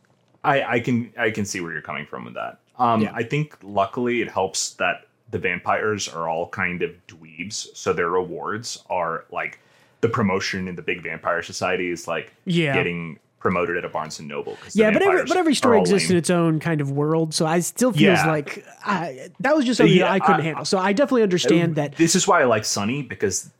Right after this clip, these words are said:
Speaker 1: the
Speaker 2: Yeah.
Speaker 1: characters consistently get punished for
Speaker 2: Yeah,
Speaker 1: their
Speaker 2: they're n-,
Speaker 1: narcissism.
Speaker 2: exa-, that, that is the perfect counter argument, right? Is that in
Speaker 1: Yeah.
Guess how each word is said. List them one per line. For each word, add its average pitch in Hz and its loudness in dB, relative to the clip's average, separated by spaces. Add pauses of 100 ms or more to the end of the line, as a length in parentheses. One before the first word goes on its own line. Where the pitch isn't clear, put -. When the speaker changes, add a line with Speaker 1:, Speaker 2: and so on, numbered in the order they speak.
Speaker 1:
the 175 -2
Speaker 2:
Yeah. - 0
Speaker 1:
characters 123 0
consistently 110 -4
get 92 -4
punished 85 -6
for - -6
Speaker 2:
Yeah, 196 4
Speaker 1:
their 220 4
Speaker 2:
they're 226 4
n-, 214 -4
Speaker 1:
narcissism. 220 4
Speaker 2:
exa-, 208 2
that, 208 2
that 196 2
is 190 4
the 175 2
perfect 180 0
counter 147 -2
argument, 139 -2
right? 156 -2
Is 165 0
that 165 0
in 196 2
Speaker 1:
Yeah. 208 0